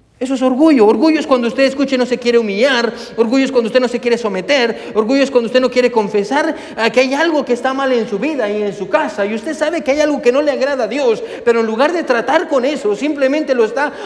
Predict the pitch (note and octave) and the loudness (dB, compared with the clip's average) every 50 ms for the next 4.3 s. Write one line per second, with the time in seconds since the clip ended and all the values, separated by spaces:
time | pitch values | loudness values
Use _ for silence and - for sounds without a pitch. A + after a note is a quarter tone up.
0 | E4 - B3+ B3+ A#3+ - A#3+ A3 - C4 C#4 D4 D#4 C#4+ B3 B3 D#4 D#4 D4 C4 | -8 -4 -2 -2 0 0 0 0 0 -2 -2 0 0 0 0 0 0 0 0 0
1 | A#3+ A#3 A3+ C4+ C4+ C#4 C4 A3+ G3 A3+ C#4 D#4 F4 F#4 F4+ D#4+ D#4 B3+ A3 A#3 | -2 -2 -2 -4 -2 -2 -2 -2 0 0 0 2 0 0 0 0 0 0 0 0
2 | D4+ D#4+ E4 D4 C#4 A3 A#3+ A3 A3 D4 D#4 D#4 D4+ B3+ A#3 - D#4 D#4 C#4 A#3+ | -2 -4 -4 -6 -8 -6 -8 -8 -6 -6 -6 -4 -4 -6 -6 -4 -4 -2 0 0
3 | A#3+ A3+ A#3 - - - - E4+ - - F#4 F4+ F4+ E4+ - - F#4 F4+ F#4+ F#4+ | 0 -2 -2 -6 -6 0 0 0 2 0 0 0 0 0 0 -2 -2 0 0 -2
4 | G4 G#4 G#4+ G#4 F#4+ - | -2 -2 -4 -4 -6 -6